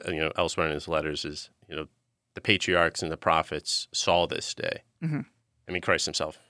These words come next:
Speaker 1: says it as well. You know, they, you know, "Abraham saw my, my coming
Speaker 2: Yeah.
Speaker 1: and rejoiced in it."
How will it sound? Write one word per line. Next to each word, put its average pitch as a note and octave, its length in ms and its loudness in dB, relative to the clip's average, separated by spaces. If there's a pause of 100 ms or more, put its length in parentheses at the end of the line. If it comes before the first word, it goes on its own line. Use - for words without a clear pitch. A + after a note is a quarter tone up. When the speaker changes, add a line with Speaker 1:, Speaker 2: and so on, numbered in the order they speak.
(540)
Speaker 1:
says D2 200 -8
it D2+ 60 -6
as C#2+ 100 -8
well. D2 180 -2
You C#2+ 60 -8
know, D2 120 -8
they, D#2 280 -2
you F2 80 -10
know, D#2 120 -8 (180)
"Abraham F2 380 2
saw F2+ 420 6
my, D#2 220 -2 (100)
my D#2+ 180 0
coming D2 320 -2 (480)
Speaker 2:
Yeah. D#3 220 0
Speaker 1:
and G2+ 100 2
rejoiced G2 360 4
in - 80 -4
it." - 100 -12